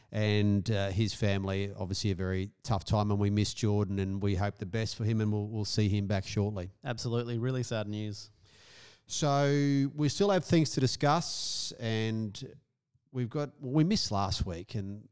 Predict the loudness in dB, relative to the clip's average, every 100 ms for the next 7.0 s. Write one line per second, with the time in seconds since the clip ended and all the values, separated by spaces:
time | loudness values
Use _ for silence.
0 | _ -2 0 2 2 2 0 -2 -2 -2
1 | -4 -6 -8 -12 -14 -12 -10 -2 0 2
2 | 0 -2 -2 -2 0 0 0 0 0 0
3 | 0 0 0 0 0 2 4 4 2 0
4 | 0 0 0 2 4 4 4 2 2 0
5 | 2 -2 0 2 2 2 2 2 0 2
6 | 2 2 0 0 2 2 4 4 4